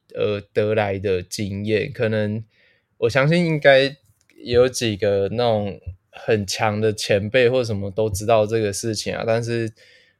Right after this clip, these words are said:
我真的没有看过有人在谈类似的东西，或者是谈得很完整啊。那我觉得这个东西就当做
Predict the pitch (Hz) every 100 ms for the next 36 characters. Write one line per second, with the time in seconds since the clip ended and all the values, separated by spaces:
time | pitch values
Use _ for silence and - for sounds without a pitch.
0 | _ _ - 117 127 139 - _ _ _
1 | _ _ _ _ - 120 127 110 - 127
2 | 120 131 110 95 92 92 110 110 - -
3 | 87 60 - _ _ _ _ 120 117 101
4 | 113 101 - 92 82 101 104 107 110 101
5 | 95 107 - 92 85 95 92 - - 53
6 | - - - - - - 120 123 98 101
7 | 101 - _ _ _ _ _ _ - 127
8 | 113 110 107 107 107 120 120 110 104 101
9 | 107 120 110 104 101